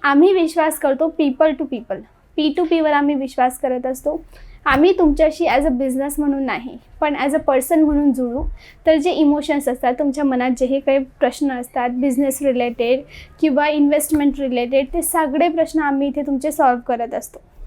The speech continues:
तर चला आपण सरळ जाऊया नेक्स्ट आपल्या टॉपकडे. आणि अजून मी तुम्हाला खूप सगळ्या गोष्टी सांगेल, वस्तू सांगेल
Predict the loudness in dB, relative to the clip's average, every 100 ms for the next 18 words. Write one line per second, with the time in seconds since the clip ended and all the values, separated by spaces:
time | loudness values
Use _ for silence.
0 | -20 _ _ _ _ _ _ -20 -20 -10
1 | 2 2 4 4 4 4 4 2 4 4
2 | 6 6 4 4 4 4 2 0 0 0
3 | 2 2 4 0 0 0 2 0 -2 -2
4 | -2 -2 0 4 4 2 -2 -4 -2 2
5 | 2 2 -2 -4 -8 -4 -2 0 2 0
6 | -2 -4 -2 0 2 2